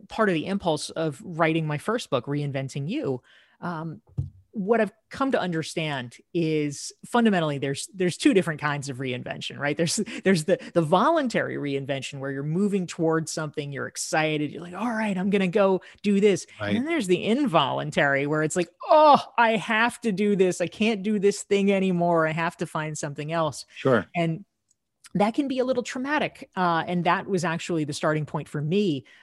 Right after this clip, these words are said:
Speaker 1: very early in my career. Literally my first job out of graduate school, I was a newspaper reporter and I rather unceremoniously got dumped. <laughs> I got,
Speaker 2: Mm.
Speaker 1: uh, laid off from that job with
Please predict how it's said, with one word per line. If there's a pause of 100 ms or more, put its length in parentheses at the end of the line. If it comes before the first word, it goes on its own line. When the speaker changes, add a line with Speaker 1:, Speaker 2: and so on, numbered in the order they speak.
Speaker 1:
very
early
in
my
career.
Literally
my
first
job (260)
out
of
graduate
school,
I
was
a
newspaper
reporter (300)
and
I
rather
unceremoniously
got
dumped.
<laughs>
I
got,
Speaker 2:
Mm. (240)
Speaker 1:
uh,
laid
off (280)
from
that
job
with